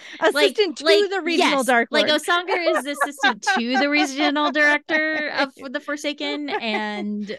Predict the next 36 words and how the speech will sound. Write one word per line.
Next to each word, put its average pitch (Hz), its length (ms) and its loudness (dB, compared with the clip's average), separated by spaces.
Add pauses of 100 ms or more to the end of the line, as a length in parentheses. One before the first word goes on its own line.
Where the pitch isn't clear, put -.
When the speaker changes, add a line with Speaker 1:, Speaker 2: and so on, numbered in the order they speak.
Speaker 2:
Moradin 226 560 0
is 214 360 -6
the 269 80 -2
Speaker 1:
Is 269 40 0
the - 20 -2
Speaker 2:
regional 285 220 0
Speaker 1:
regional 269 380 0
Speaker 2:
director. 226 300 -2
Speaker 1:
director. 262 320 -2
<laughs> - 0 -
That's 359 240 -6
right. 285 580 -6 (240)
Speaker 2:
Um, 233 640 -2 (320)
all 247 100 -2
right. 127 300 -6 (220)
So 269 60 0
Speaker 1:
Anyway, 220 580 4
okay, 294 240 4
Speaker 2:
now 285 180 4
Speaker 1:
so 311 80 4
Speaker 2:
we're 311 60 4
Speaker 1:
now 381 240 6
Speaker 2:
with - 0 - (140)
Speaker 1:
we're - 40 0
back 262 300 4
Speaker 2:
Varen. 262 120 -10
Speaker 1:
with, 240 500 -6
now, 285 320 6
now 285 120 2 (160)
we're 349 60 0
with 262 200 -4
Varen, 285 680 -2 (560)
who 330 100 -2
is 311 240 0
like, 254 380 0 (100)
uh, 269 1300 6